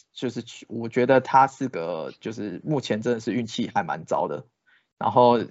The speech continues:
他是防守又非常好的三垒手嘛，那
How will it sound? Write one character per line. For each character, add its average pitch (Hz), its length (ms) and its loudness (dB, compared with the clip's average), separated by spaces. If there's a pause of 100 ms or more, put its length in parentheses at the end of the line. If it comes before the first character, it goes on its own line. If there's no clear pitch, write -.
(200)
他 123 260 6
是 113 500 -4
防 123 220 -2
守 120 160 2
又 127 80 2
非 123 140 4
常 110 160 0
好 101 140 -2
的 101 100 -8
三 95 180 -6
垒 78 140 -6
手 - 200 -10
嘛， - 80 -20 (380)
那 92 560 2